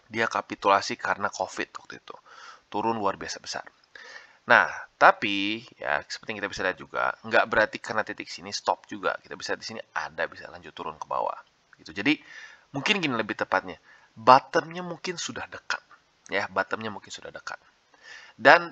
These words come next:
yang kita perlu tunggu lagi adalah ya apakah dia akan turun lagi sampai ke daerah sini seperti di sini atau seperti di sini mungkin ya. Dimana kita bisa lihat masih ada potensi downside. Tapi good news-nya apa? Sudah semakin dekat.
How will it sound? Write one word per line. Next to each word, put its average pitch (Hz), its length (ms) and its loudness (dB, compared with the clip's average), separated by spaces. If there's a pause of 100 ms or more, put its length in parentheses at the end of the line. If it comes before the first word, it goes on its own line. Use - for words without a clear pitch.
(200)
yang 160 160 0
kita 170 240 4
perlu 151 240 2
tunggu 135 320 0
lagi 123 320 4
adalah 127 640 0
ya 135 240 0
apakah 131 720 4 (160)
dia 110 240 2
akan 113 320 0
turun 117 240 -2
lagi 104 240 -4
sampai 101 240 -10
ke 98 80 -6
daerah 95 160 2
sini 104 320 -8 (240)
seperti - 320 -6
di 95 60 -6
sini 101 240 -12 (340)
atau - 160 -2
seperti - 320 -6
di 98 80 -12
sini 123 240 -10
mungkin 110 240 -6
ya. 143 160 -8 (320)
Dimana 120 240 -4
kita 147 160 2
bisa 131 160 0
lihat 120 240 6
masih 135 400 -4
ada 117 400 6 (160)
potensi - 320 -6
downside. - 480 -12 (480)
Tapi 147 400 2
good 123 240 -4
news-nya 143 320 6
apa? 135 240 6
Sudah - 320 -12
semakin - 480 -14
dekat. 107 320 4